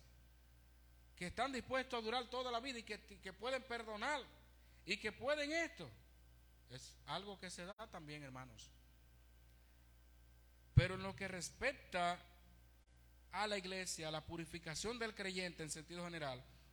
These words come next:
usted y yo tenemos que marcar un límite, porque eso es lo que nos enseña la Biblia. No podemos unirnos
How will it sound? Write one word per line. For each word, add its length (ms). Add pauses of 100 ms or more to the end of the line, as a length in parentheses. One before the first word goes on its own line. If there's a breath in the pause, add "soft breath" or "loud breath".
(100)
usted 340
y 80
yo 160
tenemos 360
que 100
marcar 420
un 120
límite, 400 (1120)
porque 240
eso 140
es 60
lo 80
que 100
nos 180
enseña 340
la 80
Biblia. 340 (420 loud breath)
No 440
podemos 640 (880)
unirnos 920